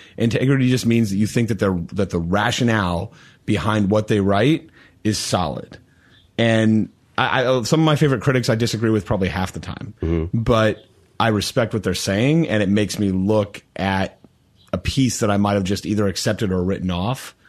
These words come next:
Speaker 1: um, in a different way if I do disagree with them. They're few and far between right now.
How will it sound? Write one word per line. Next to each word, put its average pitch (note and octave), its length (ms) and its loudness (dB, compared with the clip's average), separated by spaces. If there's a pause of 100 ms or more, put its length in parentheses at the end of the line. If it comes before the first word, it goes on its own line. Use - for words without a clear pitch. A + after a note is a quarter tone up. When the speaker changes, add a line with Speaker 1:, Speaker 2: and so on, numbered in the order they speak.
(420)
Speaker 1:
um, F#2 580 0 (460)
in G#2+ 100 0
a G#2 60 0
different G2 320 -4
way E2+ 280 -4
if F2 140 -6
I F2+ 80 -2
do E2+ 160 -2
disagree D2+ 380 -10
with - 160 -14
them. - 240 -14 (840)
They're C#3 140 2
few E3 180 0
and D#3 80 2
far D3 160 0
between A2+ 520 -4 (280)
right F#2 220 -6
now. F2+ 300 -10